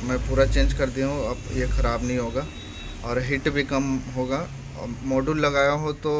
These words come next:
voltage एकदम fix रखना है। ज़्यादा volt होगा तो क्या होगा, particle आईसी ज़्यादा गर्म होगा, उसके कारण से भी ये ख़राब हो सकता है। तो हम लोग को मे-, module use करने से main चीज़ ये रहता है, अगर ज़्यादा volt होगा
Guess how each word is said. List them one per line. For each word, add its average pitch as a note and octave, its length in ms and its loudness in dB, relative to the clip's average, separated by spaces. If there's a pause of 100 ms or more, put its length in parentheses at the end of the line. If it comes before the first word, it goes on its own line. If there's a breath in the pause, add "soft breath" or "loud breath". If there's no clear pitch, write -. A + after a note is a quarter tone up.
(180)
voltage C3+ 420 0
एकदम C#3+ 240 -4
fix C#3 320 -8
रखना C3+ 300 -2
है। C#3+ 160 0 (420 loud breath)
ज़्यादा B2+ 260 2
volt D#3 300 2
होगा C#3+ 340 0
तो D#3 240 0 (100)
क्या D3 120 2
होगा, C#3+ 260 2
particle C#3 460 2
आईसी C#3 200 0
ज़्यादा C3+ 240 4
गर्म C3+ 280 2
होगा, C#3 220 -2
उसके C#3 260 -4
कारण C3+ 260 0
से C#3 160 -6
भी C#3 120 -4
ये C#3 100 0
ख़राब C3 280 0
हो C#3 120 0
सकता C3+ 340 -2
है। G#3 60 0 (800)
तो C3+ 80 2
हम C3 160 2
लोग C#3 180 2
को C#3+ 180 -2
मे-, C#3 400 0 (100)
module C#3 320 0 (460)
use D3 260 -4
करने C#3+ 260 0
से D3 180 -2
main C#3+ 220 0
चीज़ C#3 260 -4
ये C#3+ 140 2
रहता C#3 340 0
है, D3 180 2
अगर C3+ 400 -2
ज़्यादा B2+ 320 0
volt D3 240 -2
होगा C#3 300 0